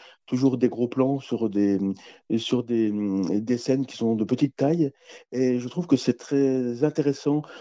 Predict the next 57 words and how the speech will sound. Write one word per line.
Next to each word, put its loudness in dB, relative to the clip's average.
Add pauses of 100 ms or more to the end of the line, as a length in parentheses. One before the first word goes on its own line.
(100)
de 2
faire 2
des 4
tirages 2
grand -4
format 2
dans 2
les 0
expos 2
parce 2
que -16
ça -2
permet 2
de, 2 (260)
de 0
plonger 2
le 2
spectateur, 0 (380)
euh, 0
dans 2
les 0
images. -4 (640)
Et 4 (280)
à 2
partir -2
du -2
moment 2
où 2
on 2
a 2
des -8
images 2
de -2
très -6
grande -2
qualité, 0 (180)
donc -8
moi -6
je -8
travaille 4
avec -2
un 2
capteur -2
de -8
cent -4
millions 0
de -4
pixels, -6
hein, -12 (540)
euh, 2
les 0
images 2
ont -2
plusieurs 0
lectures, 0
c'est-à-dire -2
que 6